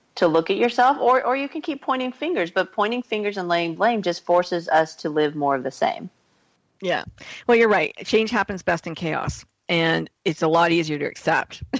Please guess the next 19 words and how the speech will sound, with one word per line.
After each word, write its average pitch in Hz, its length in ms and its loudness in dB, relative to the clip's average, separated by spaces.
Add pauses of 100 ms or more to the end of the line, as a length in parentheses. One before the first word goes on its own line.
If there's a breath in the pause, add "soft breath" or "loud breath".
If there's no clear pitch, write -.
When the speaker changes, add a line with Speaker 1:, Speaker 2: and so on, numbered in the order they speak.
(120)
Speaker 2:
<laughs> - 280 2
when 226 200 4
everything 208 420 2
is, - 140 -8
cha-, 175 120 -4
it's 196 200 -6
true. 196 260 -2 (260 loud breath)
When 190 140 0
things 247 220 4
are 214 160 4
chaotic 208 480 2
and, 180 180 -6
you 196 80 -2
know, 180 80 2
you're 185 200 2
in 208 40 0
a 240 80 2
crisis 226 540 2
and, 185 180 -4